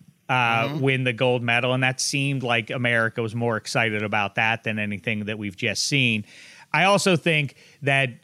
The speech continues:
Speaker 1: because of social media and otherwise, all we talk about now is we, we, we dig our heels in about our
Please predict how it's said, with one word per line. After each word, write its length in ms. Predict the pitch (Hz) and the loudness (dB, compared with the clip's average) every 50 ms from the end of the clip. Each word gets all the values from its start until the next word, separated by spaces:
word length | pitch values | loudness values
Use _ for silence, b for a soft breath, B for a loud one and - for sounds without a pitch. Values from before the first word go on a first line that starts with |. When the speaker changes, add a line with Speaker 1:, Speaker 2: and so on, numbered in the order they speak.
| b b b b - | b b b b -2
Speaker 1:
because 460 | 143 135 113 - 147 151 151 147 117 | -2 0 2 2 2 4 4 2 0
of 100 | 135 120 | -2 -4
social 400 | - - 147 131 127 - - 127 | -4 -2 -2 -2 -2 -2 -4 -2
media 340 | 127 135 131 123 127 123 120 | 0 2 2 2 2 2 2
and 100 | 117 120 | 2 2
otherwise, 680 | 123 123 123 120 117 117 110 107 104 101 98 98 - b b b b b b b - | 2 2 2 0 2 2 2 2 2 0 -2 -4 -6 b b b b b b b 4
all 220 | 170 202 226 214 | 6 6 8 8
we 140 | 190 165 139 | 6 4 4
talk 380 | - 143 185 208 214 202 - | 4 4 4 4 4 4 4
about 360 | 160 139 131 123 113 107 110 113 | 2 2 2 2 0 0 -2 -4
now 320 | 110 104 98 92 90 92 | -6 -6 -6 -6 -6 -8
is 240 | 92 95 95 - - | -10 -10 -10 -8 -6
we, 220 | 139 135 139 143 | -4 -2 -2 -2
we, 280 | 147 151 143 143 139 151 - | -2 0 2 2 2 2 0
we 160 | 160 139 135 | -2 -2 -2
dig 280 | 123 110 - 180 185 165 | -2 0 0 2 2 2
our 160 | 165 139 135 | 2 2 2
heels 440 | 131 - 175 190 196 190 170 156 127 | 2 2 2 4 4 4 4 2 2
in 260 | 139 135 127 123 127 - - | 2 0 0 0 -2 -2 -2
about 400 | 127 123 117 131 127 123 120 - - | -2 0 0 0 0 0 -2 -2 2
our 480 | 175 160 165 175 175 175 175 175 147 | 4 4 6 6 6 6 6 4 2